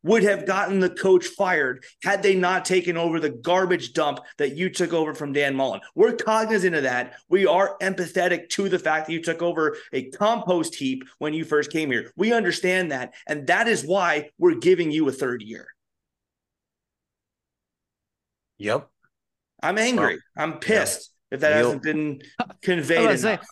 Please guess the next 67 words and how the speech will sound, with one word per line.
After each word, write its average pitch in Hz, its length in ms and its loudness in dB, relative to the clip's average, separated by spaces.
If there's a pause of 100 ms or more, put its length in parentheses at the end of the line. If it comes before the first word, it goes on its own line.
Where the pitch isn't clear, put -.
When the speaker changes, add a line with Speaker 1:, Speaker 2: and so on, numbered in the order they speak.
(120)
Speaker 3:
I 214 60 -2
was 196 80 -4
like, 185 80 0
I 190 80 0
Speaker 2:
I'm, 165 60 -6
Speaker 3:
think, 415 100 -4
I - 80 -2
think, - 220 -4
Speaker 2:
I'm 170 60 -2
Speaker 3:
I - 20 -8
think 370 180 -2
Neil's 156 200 -4
feeling, 160 180 -6
feeling 156 180 -4
pretty 156 140 -4
good. 156 180 -6
I - 40 -14
think - 140 -14
he's 139 60 -10
pretty 143 160 -2
optimistic 165 400 -6
about 117 120 -8
the, 117 100 -6
uh, 117 140 -4
the 131 120 -2
Speaker 2:
I, - 20 0
Speaker 3:
outcome 120 260 -4
of 120 80 -2
Speaker 2:
yeah. 117 40 -8
Speaker 3:
what - 100 -2
Speaker 1:
Yeah, 370 240 2
Speaker 3:
Billy's 185 260 0
doing. 302 140 -2
Speaker 1:
yeah, - 80 -4
yeah, - 0 -
sure. 320 260 2
Speaker 2:
Yeah. 269 240 -2
Speaker 1:
Yeah, 370 160 2
we'll, 247 240 0
we'll 277 120 0
win 262 160 2
ten 156 220 0
games 135 260 -2
next 131 220 -4
year. 170 100 -2
No 226 100 -4
problem. 208 220 -2
We 214 60 -4
can 208 60 -6
go 208 140 2
to - 60 -4
Texas. 190 400 -2
No 269 120 -4
problem. 120 300 -2
We 170 80 -10
can 165 120 -14
pull 117 160 -10
that 101 120 -10
off. 131 260 -6 (840)
Speaker 3:
Gators 220 240 -2
by 262 140 0
a 247 40 0
million, 165 260 -2
baby. - 260 -10 (360)
Speaker 1:
Yeah. 269 180 -10 (140)
Speaker 2:
Yeah. 90 160 -6 (300)
Speaker 1:
Yeah, 131 200 -6